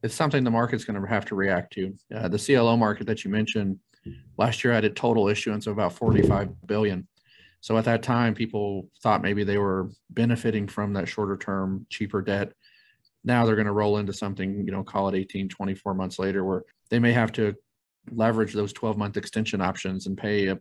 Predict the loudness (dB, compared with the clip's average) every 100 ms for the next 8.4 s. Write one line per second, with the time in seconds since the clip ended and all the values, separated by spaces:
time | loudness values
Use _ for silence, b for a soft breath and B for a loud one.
0 | -6 -4 -4 -4 -10 -4 -2 0 0 -2
1 | -4 -2 0 0 0 -2 -8 b b b
2 | -2 0 2 0 -2 -4 -2 -2 -2 -4
3 | -6 -4 -4 -2 -2 -4 -4 -6 -4 -4
4 | -4 -4 -6 -4 -4 -4 -4 -6 -6 -8
5 | -6 -8 -10 -10 -8 -8 _ b b b
6 | b b -4 0 4 4 2 2 4 4
7 | 4 2 0 0 -2 -2 -6 -4 -4 -4
8 | -2 -2 -2